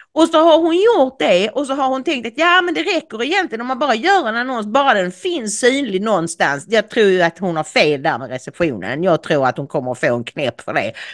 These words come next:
Men hon har, jag tror inte att hon har gjort det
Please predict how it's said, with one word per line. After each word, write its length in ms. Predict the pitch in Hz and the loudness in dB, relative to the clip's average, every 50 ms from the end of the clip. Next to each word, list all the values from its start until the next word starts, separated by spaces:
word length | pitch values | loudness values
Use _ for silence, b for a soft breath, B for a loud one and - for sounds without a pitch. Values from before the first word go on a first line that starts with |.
| B B - | B B -2
Men 460 | 233 269 339 370 247 151 160 170 180 | 0 2 4 4 4 4 4 2 2
hon 360 | 208 214 359 339 254 220 196 | 4 4 6 6 6 4 2
har, 280 | 214 - 359 285 202 - 226 | 2 4 6 6 6 6 4
jag 160 | 240 233 240 | 2 0 2
tror 160 | - 262 247 - _ - | 0 -2 -2 -2 _ 0
inte 640 | 330 339 359 403 403 381 392 _ _ - 381 370 392 381 - | 2 2 2 2 -2 -4 -8 _ _ 0 0 0 0 0 -4
att 160 | 240 247 - | -4 -4 -2
hon 200 | 302 262 214 180 | -2 -2 -2 -2
har 120 | 180 185 | -2 0
gjort 280 | 202 202 175 139 131 - - | 2 2 0 0 -2 -2 -2
det 220 | 160 123 123 123 | 0 0 -2 -4